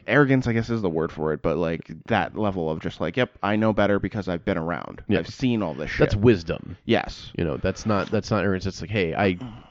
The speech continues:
Speaker 2: I've seen this before.
Speaker 1: Mm-hmm.
Speaker 2: I've experienced it. I've lived through it." Um, well, and that, that was, that would be the other thing that, that kinda frustrates me, me about these movies is, so these movies are all connected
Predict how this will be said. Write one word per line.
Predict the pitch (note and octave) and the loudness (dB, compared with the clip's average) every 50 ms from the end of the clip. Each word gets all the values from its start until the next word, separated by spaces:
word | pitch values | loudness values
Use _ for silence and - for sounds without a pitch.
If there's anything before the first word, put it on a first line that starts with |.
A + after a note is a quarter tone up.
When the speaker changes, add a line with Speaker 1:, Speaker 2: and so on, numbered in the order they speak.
| - | 0
Speaker 2:
I've | G2+ G#2 F#2+ - | 2 2 2 0
seen | - - - C3+ C3 A#2 A2 | -4 -2 2 2 2 4 4
this | G#2 F#2+ - - | 0 0 0 0
before. | - F#2+ G2 - F#2+ F#2+ F2 E2 D#2+ E2 E2 - | 0 0 2 4 4 4 4 4 0 -4 -4 -2
Speaker 1:
Mm-hmm. | D3 C#3+ C#3 C3 A2+ F#2+ G2 - | 0 0 2 0 -2 -4 -6 -6
Speaker 2:
I've | - F#2+ F#2 | -6 -4 -4
experienced | F2+ - F2 - A2 G2+ F#2+ F#2 - - - | -4 -2 0 2 4 4 4 2 0 -2 -2
it. | E2+ | -2
I've | E2+ E2 E2+ | -2 -2 -4
lived | F2+ F#2 F2 - - | -4 -4 -4 -4 -6
through | - F2 D#2+ D2+ | -8 -6 -6 -6
it." | D2+ D#2 - _ _ _ _ _ _ _ _ _ _ - - _ - - | -6 -8 -10 _ _ _ _ _ _ _ _ _ _ -20 -20 _ -6 -2
Um, | - F#2+ F2+ E2 D2+ F2+ F2 - - | 0 2 2 2 0 -2 -4 -6 -2
well, | - A#2+ A2 A2+ G#2+ | 2 4 6 8 8
and | A2 A2+ | 8 8
that, | B2 - - A#2 | 6 6 6 4
that | A#2+ B2 | 4 4
was, | B2 A2+ | 4 2
that | G#2+ - A2 G#2 | 0 0 0 0
would | G#2 A2 | 2 2
be | A2 G#2 | 2 2
the | G2 G2 | 4 4
other | G#2 G2+ G2 | 4 4 4
thing | - A2 G2 | 4 2 0
that, | F#2 - - - | 0 -2 -4 -4
that | - F2 - | -6 -6 -2
kinda | - G2+ F#2 | -2 -4 -2
frustrates | - G2 G2 - - F2+ - - | -2 -2 -2 -2 -2 -4 -4 -2
me, | G2+ F#2+ F#2 E2+ - - | -2 -2 -2 -4 -6 -8
me | - - G#2 G2 | -8 -4 -2 -2
about | F2+ G2 - - | 0 0 -2 -2
these | F#2 F#2+ F#2+ | -4 -6 -4
movies | G2 G2 F#2 F#2 F#2+ F#2+ F#2+ - - - _ _ _ _ _ _ _ _ _ _ _ _ - | -2 -2 0 0 -2 -4 -6 -8 -12 -16 _ _ _ _ _ _ _ _ _ _ _ _ -2
is, | - F#2 F#2+ F2+ F2 - - | 0 2 2 0 -2 -6 -12
so | - - - G#2+ G2 F#2 F2+ F2+ F2 F2+ - | -4 0 2 4 4 4 4 2 0 -2 -6
these | - E2+ G2 A2 A#2+ G#2+ - | -6 -2 0 0 0 4 6
movies | C#3 D3 C3+ A#2 G2+ | 6 6 6 6 4
are | G#2 G#2 A2+ | 4 4 4
all | A2 A#2 A#2 | 4 4 4
connected | - - G#2 G#2 A#2+ - - - F#2 E2 E2 E2 E2+ | 2 0 0 2 0 0 0 -2 -4 -2 -4 -6 -8